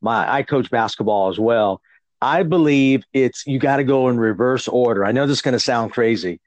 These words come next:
I think you almost have to do a games approach back to a technique, because I think the kids start understanding the technique better.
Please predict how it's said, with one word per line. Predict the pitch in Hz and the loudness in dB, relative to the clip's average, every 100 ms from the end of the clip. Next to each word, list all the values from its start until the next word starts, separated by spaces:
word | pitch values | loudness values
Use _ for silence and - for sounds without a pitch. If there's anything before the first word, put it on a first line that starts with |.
| _ _ _ _ | _ _ _ _
I | 117 143 | -4 -4
think | - 165 143 | 0 -2 0
you | 135 120 | 0 2
almost | 131 151 147 139 | 2 0 -2 0
have | 135 143 | -2 0
to | 139 | -2
do | 120 135 123 | 0 2 2
a | |
games | 101 120 135 151 156 | 0 -2 0 0 2
approach | 175 - 180 190 202 - - - _ _ _ | 0 0 0 2 0 -2 -10 -10 _ _ _
back | - 147 156 - | -2 0 0 -2
to | - 143 | 0 0
a | 123 | 0
technique, | - 135 127 127 123 95 - - _ _ _ _ | -2 -4 -2 0 0 -2 -8 -20 _ _ _ _
because | 131 127 160 135 | -4 0 0 0
I | 127 | 0
think | 151 143 | 0 -2
the | 131 | -4
kids | - - 151 139 - - _ _ | -4 0 0 0 -6 -18 _ _
start | - - 139 131 131 - | -10 -6 -2 0 0 -2
understanding | 143 127 123 - - 147 151 147 120 117 113 110 | -2 0 -2 -2 -4 -2 0 0 0 0 0 0
the | 113 | -2
technique | - 120 - 123 147 147 | -2 -4 -4 0 0 -2
better. | - 107 90 92 | -2 -2 0 -4